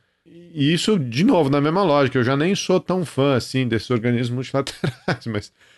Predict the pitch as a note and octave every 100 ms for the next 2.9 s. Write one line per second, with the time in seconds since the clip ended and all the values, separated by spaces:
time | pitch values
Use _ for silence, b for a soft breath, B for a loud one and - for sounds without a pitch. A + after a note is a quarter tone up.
0 | b _ C3+ - D#3+ - E3+ C#3+ C#3+ C3
1 | C3 A2+ - B2+ A#2+ A2 C3 A2+ A#2 A2
2 | - B2 A2+ G#2+ - B2 C3+ E3+